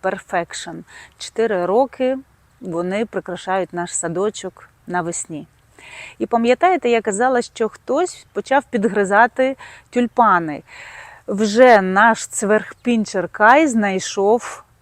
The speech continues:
три щура. Він їх <laughs> ліквідував. І, можливо, це не останні, але тюльпани перестали гризти.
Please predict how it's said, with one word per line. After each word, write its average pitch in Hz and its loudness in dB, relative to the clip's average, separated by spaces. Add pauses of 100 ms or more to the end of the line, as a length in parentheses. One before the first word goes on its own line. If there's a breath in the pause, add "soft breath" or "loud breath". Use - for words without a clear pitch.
(160)
три 202 2 (160)
щура. 180 -2 (440)
Він 220 2
їх - 0 (160)
<laughs> - -10
ліквідував. 196 2 (360 loud breath)
І, 202 -2 (380)
можливо, 208 2 (440)
це 214 0
не 196 0
останні, 294 2 (160)
але 196 2 (680)
тюльпани 202 4
перестали 185 0
гризти. 151 -10